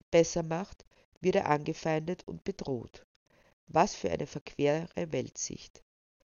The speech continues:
Was man tun kann? Sich dem Protest des Vereins gegen Tierfabriken, V G T, anschließen, Briefe oder E-Mails schreiben an das Tierschutzministerium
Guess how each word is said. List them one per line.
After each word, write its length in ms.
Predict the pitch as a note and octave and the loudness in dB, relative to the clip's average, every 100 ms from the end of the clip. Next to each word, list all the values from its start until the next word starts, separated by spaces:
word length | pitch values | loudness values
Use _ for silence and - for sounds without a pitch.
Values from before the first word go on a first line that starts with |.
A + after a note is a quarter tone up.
| _ - | _ -8
Was 200 | D3 D#3+ | -6 -4
man 180 | D3 | -4
tun 260 | - D3+ D3 | -4 -8 -6
kann? 300 | - D#3 A#3 - _ _ _ _ _ _ _ _ _ | -2 -2 -4 -14 _ _ _ _ _ _ _ _ _
Sich 300 | - G3 - _ _ _ | -6 -6 -8 _ _ _
dem 140 | F3+ D#3+ | 0 0
Protest 680 | D3+ - E3 A3 - - - _ _ | -6 2 4 4 -2 -12 -20 _ _
des 140 | E3 - | -6 -6
Vereins 500 | D3+ D3 D3+ G3 - | -2 4 4 2 -6
gegen 220 | E3 D3 | -8 -8
Tierfabriken, 800 | - E3+ F3+ - F#3+ - A3+ B3+ _ - | -10 -8 -8 -6 -6 -6 -14 -14 _ -10
V 200 | - C3+ | -6 -6
G 100 | C#3 | -6
T, 300 | - D#3 E3+ _ _ _ _ | -6 -6 -6 _ _ _ _
anschließen, 760 | C#3 D3 D#3+ - F3+ E3 - G3 _ _ - _ - | 0 0 0 -4 -4 -4 -10 -14 _ _ -20 _ 0
Briefe 500 | A3+ B3+ - B3+ - | 2 2 2 0 2
oder 160 | D#3+ D3+ | -2 -2
E-Mails 440 | - F#3+ G3 G3 - | -2 -2 0 0 -2
schreiben 460 | - E3+ E3 F3+ F#3+ | 0 2 2 0 -6
an 120 | - | -6
das 180 | D3+ - | -6 -8
Tierschutzministerium 1120 | - G3+ - - F#3+ F3+ F3 - E3 E3 E3 | -8 -10 -10 -10 -8 -6 -6 -2 -2 0 -4